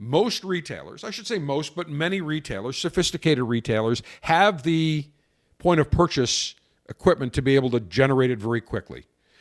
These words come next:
Because every time a sale is made, it tells you the name of the cigar,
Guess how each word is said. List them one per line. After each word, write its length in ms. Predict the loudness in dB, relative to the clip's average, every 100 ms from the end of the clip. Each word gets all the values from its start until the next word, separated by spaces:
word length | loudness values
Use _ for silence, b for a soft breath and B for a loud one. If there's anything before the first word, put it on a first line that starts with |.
| b
Because 300 | -10 -2 0
every 200 | 0 0
time 300 | 2 2 4
a 40 | 2
sale 340 | 2 4 4
is 120 | 2
made, 360 | -2 -2 -2 -2
it 100 | -4
tells 340 | 0 2 2
you 200 | 0 -2
the 100 | -2
name 300 | -2 0 0
of 40 | 2
the 80 | -2
cigar, 600 | -2 0 2 2 -2